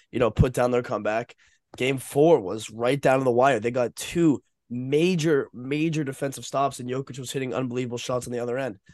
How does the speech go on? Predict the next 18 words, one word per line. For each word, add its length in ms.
Like, 320
it's 160
a, 200
it, 240
it 80
would 80
definitely 280
be 120
a 40
battle 440
of 420
great 300
teams 300
down 120
the 80
stretch, 320
great 180
coaching. 460